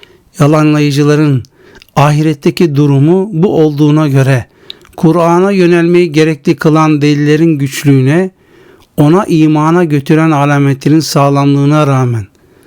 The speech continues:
Kur'an'dan niçin yüz çeviriyorlar?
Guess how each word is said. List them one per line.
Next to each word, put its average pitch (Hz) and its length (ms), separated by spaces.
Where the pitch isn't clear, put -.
Kur'an'dan 143 640
niçin 214 500
yüz 190 240
çeviriyorlar? 139 800